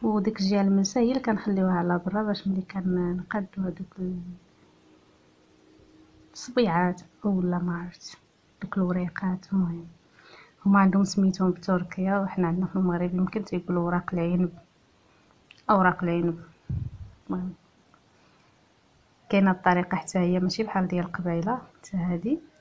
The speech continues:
كتجمعوا بحال هكا وكتروليو وكتجمعوا الجناب من طبيعه الحال، هذوك الصغار ما خصهمش يبقاو خارجين.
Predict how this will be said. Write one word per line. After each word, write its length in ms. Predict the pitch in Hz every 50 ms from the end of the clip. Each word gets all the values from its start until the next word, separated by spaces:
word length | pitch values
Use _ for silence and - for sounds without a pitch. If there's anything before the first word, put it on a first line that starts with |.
| _ _
كتجمعوا 500 | - 170 170 170 170 170 190 180 175 175
بحال 320 | 170 - - 226 226 214
هكا 440 | 202 185 185 185 - - 254 269 285 - _ _ _ _ _ _ _ _ _
وكتروليو 840 | 294 285 - - 240 233 - - 202 196 190 190 196 233 294 320 311 - - - _ _ _ _ _ _ _ _ _ _ _ _ _ _ _ -
وكتجمعوا 500 | 302 - 294 214 196 220 208 202 202 208
الجناب 420 | 196 185 180 190 196 190 185 185
من 120 | 202 196 -
طبيعه 280 | - 185 180 180 180
الحال، 320 | 165 - - - 214 214 202
هذوك 220 | 185 180 175 -
الصغار 360 | - - - 185 185 208 220
ما 160 | 208 196 190
خصهمش 340 | - - - - 208 - -
يبقاو 260 | 185 - - - 190
خارجين. 480 | 165 - 185 180 170 160 165 170 165